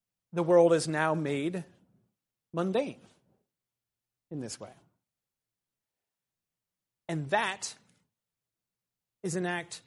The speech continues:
less, it seems, of punishment than of quarantine. Again, it's,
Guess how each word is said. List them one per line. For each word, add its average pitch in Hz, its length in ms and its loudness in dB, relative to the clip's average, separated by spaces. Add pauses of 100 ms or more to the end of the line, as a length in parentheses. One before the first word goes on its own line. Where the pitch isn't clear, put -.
(140)
less, - 500 0
it 170 160 -8
seems, 156 520 -4 (200)
of - 220 -14
punishment 160 680 -8 (540)
than 185 160 -2
of 180 160 -6
quarantine. 160 720 -4 (1160)
Again, 202 320 0
it's, - 340 -4